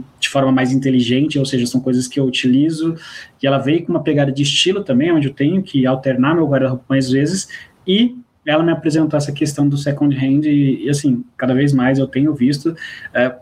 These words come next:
vendo você falar, vendo esses números também, com certeza eu vou consumir ainda mais, eh, me impactou de uma forma muito positiva.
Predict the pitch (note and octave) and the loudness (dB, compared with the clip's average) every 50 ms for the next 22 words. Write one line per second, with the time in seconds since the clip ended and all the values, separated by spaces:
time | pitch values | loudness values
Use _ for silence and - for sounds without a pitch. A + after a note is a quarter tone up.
0 | - - C3+ C3+ D3 E3+ F#3+ F#3+ F#3+ F3+ F3+ F3 - E3+ - D3+ C#3 C#3 C#3+ C#3 | -6 -4 -2 0 0 2 2 2 2 0 0 -2 -4 -4 -2 0 0 2 2 0
1 | C3 C#3+ D3 D#3 D3+ D3+ - D3 C#3+ D3 D3+ E3 F3 F3+ F3+ F3 - - C#3 B2 | 0 0 0 0 0 -2 -2 0 0 2 2 2 2 2 0 -2 -2 0 0 2
2 | B2+ C#3 D#3 F3 E3+ E3 - _ _ _ - _ _ _ _ _ _ - D3+ F3 | 2 2 2 0 -2 -6 -8 _ _ _ -20 _ _ _ _ _ _ -4 -4 -4
3 | F3 - E3+ D#3 D3 D3+ D3 C#3+ C#3+ C3+ C3 - C#3+ C#3+ C#3+ C#3+ C#3 C3+ B2+ B2+ | -2 -2 -4 -4 0 0 2 2 2 0 0 0 0 -2 0 0 0 2 2 4
4 | B2+ B2+ B2+ B2 A#2+ A#2 B2 C3+ C3+ - - B2 A#2+ - A#2+ B2+ C3 C3 B2 - | 4 4 4 2 0 0 0 -2 -2 -2 -2 -2 -2 -2 0 0 0 0 0 0
5 | C3 B2+ - - B2+ A#2+ B2 B2+ B2+ B2 - C3+ B2+ B2+ B2 B2 C3 B2 - - | -4 -4 -4 -4 -4 0 0 0 0 0 0 0 2 2 4 4 2 0 -2 -4
6 | - C#3+ C#3+ D#3 E3 - - - C#3+ D3 D#3+ F#3+ G3 | -2 0 0 0 0 -2 -2 0 0 0 0 0 -2